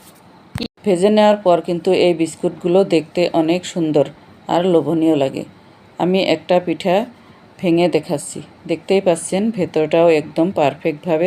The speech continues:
তৈরি হয়েছে। এটা পিঠা কম বিস্কুট বেশি মনে হচ্ছে।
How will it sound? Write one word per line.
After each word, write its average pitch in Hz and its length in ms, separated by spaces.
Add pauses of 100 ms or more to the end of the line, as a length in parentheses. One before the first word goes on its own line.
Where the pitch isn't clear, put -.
তৈরি 147 320
হয়েছে। 143 380 (800)
এটা 196 240
পিঠা 196 340
কম 196 300
বিস্কুট 165 440
বেশি 175 240
মনে 147 220
হচ্ছে। 151 360